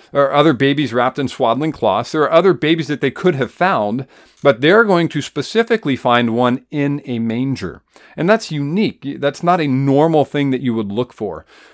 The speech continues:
And so it's not something that you would expect. So for them to find it like that would have been a testimony that there's something different going on here, and it would have been testimony to who he is. And so you're gonna find him in this lowly place in a manger.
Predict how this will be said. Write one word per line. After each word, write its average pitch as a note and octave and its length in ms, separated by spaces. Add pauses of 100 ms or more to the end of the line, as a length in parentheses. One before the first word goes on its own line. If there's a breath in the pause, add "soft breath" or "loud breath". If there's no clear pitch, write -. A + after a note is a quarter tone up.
And B2 160
so C#3 100
it's B2+ 140
not D#3 220
something D3+ 260
that B2+ 100
you C3 120
would A#2 80
expect. - 420
So C3+ 100
for C#3+ 120
them C3+ 160
to A#2+ 120
find F3 460
it B2 100
like A#2 280
that G#2+ 280 (280 soft breath)
would C3 100
have A#2 80
been B2 100
a A#2 60
testimony A#2+ 640
that G2+ 160
there's A2+ 220
something A#2+ 420
different A2 360
going G2 260
on G2+ 180
here, F#2+ 140
and F#2+ 80
it F#2+ 40
would G2+ 100
have G#2+ 60
been F#2+ 60
testimony G#2+ 640 (480 soft breath)
to A#2 200
who A2+ 180
he G2+ 160
is. G2+ 460 (340 soft breath)
And G#2 100
so A#2 80
you're A2+ 60
gonna A#2+ 140
find C3 280
him A2+ 160
in G#2 80
this G2+ 160
lowly B2+ 520
place A2+ 600 (380 soft breath)
in G2+ 120
a F#2+ 60
manger. F#2+ 420